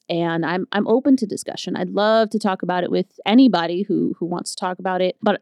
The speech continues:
again, I'm just hoping to start conversations. I'm hoping to bring it out from the darkness into the light. I'm hoping by sharing my own experiences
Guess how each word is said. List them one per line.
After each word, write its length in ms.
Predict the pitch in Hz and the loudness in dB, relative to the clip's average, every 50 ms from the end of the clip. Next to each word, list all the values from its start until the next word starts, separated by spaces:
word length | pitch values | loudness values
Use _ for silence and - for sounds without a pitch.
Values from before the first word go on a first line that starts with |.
| _ | _
again, 300 | - 202 185 214 214 202 | -2 0 2 4 2 4
I'm 100 | 190 190 | 2 2
just 160 | 190 202 196 - | 2 0 0 0
hoping 240 | - 208 - 214 202 | -2 0 2 2 2
to 60 | 196 | 2
start 300 | - - - 185 - - | 2 0 0 -2 -2 -2
conversations. 680 | - 202 185 170 170 - - 202 190 208 - 214 202 185 | -2 -2 -2 -2 -2 -2 2 2 2 2 2 0 0 2
I'm 120 | 170 170 | 0 0
hoping 260 | 165 185 190 202 196 185 | 0 0 0 0 0 0
to 100 | 202 175 | -2 -2
bring 260 | 160 180 180 175 175 | 0 0 0 2 0
it 100 | 170 - - | 0 -2 -2
out 240 | 160 180 190 - - | -2 -2 -2 -4 -4
from 180 | - 185 180 | -2 -2 0
the 80 | 175 175 | 0 0
darkness 480 | 165 196 202 202 202 - 202 190 - - | 0 2 0 0 0 -2 -2 -2 -2 -2
into 220 | 185 180 - 180 | -4 -4 -2 -2
the 80 | 175 165 | -2 -2
light. 320 | 165 170 190 208 202 - _ - | 0 0 0 0 0 -2 _ -4
I'm 80 | 180 | 2
hoping 260 | 180 220 220 202 226 | 2 4 4 6 6
by 100 | 214 202 | 4 4
sharing 360 | 180 - - - 220 214 202 196 | 2 2 2 2 2 2 2 2
my 100 | 180 175 | 0 0
own 140 | 185 196 | 0 0
experiences 920 | 196 190 - - - - 190 196 208 208 208 208 - 208 202 196 196 - | -2 -2 -4 -8 -6 -2 -2 0 2 0 0 0 0 0 0 0 -2 -4